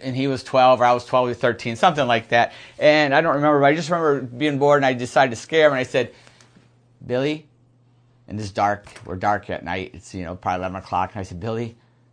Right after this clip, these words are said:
I have to kill you tonight." He's like, "Shut up, Chuck, I'm trying to go to sleep." I go, "I can't help it, Billy. I have to kill you tonight." And I'm laying on my bed, he's laying on his bed, and, you know, he's, like, a couple feet away, and,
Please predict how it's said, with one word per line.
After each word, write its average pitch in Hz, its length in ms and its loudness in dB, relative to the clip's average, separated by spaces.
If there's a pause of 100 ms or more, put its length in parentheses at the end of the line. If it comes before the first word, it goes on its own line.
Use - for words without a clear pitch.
(880)
I - 80 -16
have 98 160 -10
to 92 100 -12
kill 104 220 -10
you 87 160 -8
tonight." 80 460 -18 (1400)
He's 120 160 -6
like, - 320 -4
"Shut 214 240 4
up, - 140 4
Chuck, 131 220 -2
I'm 117 100 -6
trying 185 220 2
to - 0 -
go 165 100 2
to 139 100 -2
sleep." - 480 -8
I 107 60 -10
go, 90 180 -10 (920)
"I 107 80 -14
can't 117 240 -8
help 117 180 -8
it, - 140 -16
Billy. 98 400 -12 (680)
I - 40 -10
have 104 160 -12
to 98 80 -14
kill 113 220 -10
you 98 140 -10
tonight." 92 460 -16 (160)
And 107 80 -4
I'm 117 80 -4
laying 123 240 0
on 110 80 -2
my 101 160 0
bed, 101 240 0
he's 117 180 -4
laying 110 220 0
on 101 40 -4
his 104 160 -6
bed, 98 340 -2
and, 87 140 -10 (220)
you 107 80 -8
know, 107 60 -6
he's, 110 120 -6
like, 98 140 0
a 98 60 -16
couple 104 240 -6
feet 104 240 -8
away, 101 320 0
and, 92 100 -10